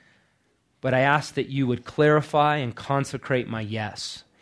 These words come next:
Help me understand what it is that I am to say yes to and who it is I am to say yes to. Help me establish my yes and amen as it is in the kingdom of heaven,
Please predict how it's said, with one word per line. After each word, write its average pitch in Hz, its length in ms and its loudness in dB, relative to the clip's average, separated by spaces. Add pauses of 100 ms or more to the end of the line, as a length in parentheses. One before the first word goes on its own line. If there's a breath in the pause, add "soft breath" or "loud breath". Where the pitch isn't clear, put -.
(100)
Help 170 300 2
me 180 180 2
understand 139 840 0
what 127 200 4
it 135 120 4
is 131 220 2
that 120 200 -4
I 123 140 0
am 120 140 -2
to - 100 -14
say - 180 -8
yes 113 420 -6
to 95 300 -12 (160 soft breath)
and 117 160 -4
who 165 300 2
it 180 160 2
is 123 260 -2
I 123 160 -4
am 123 200 -4
to 107 60 -10
say 113 200 -6
yes 107 320 -6
to. 92 260 -14 (540 soft breath)
Help 170 260 2
me 170 140 0
establish 156 720 0
my 127 140 -2
yes 127 760 -2
and 127 240 -2
amen 143 720 0 (680)
as 127 180 0
it 139 180 -2
is 147 380 2
in 123 80 -4
the 123 60 -2
kingdom 127 340 -2
of 117 120 -4
heaven, 113 500 -6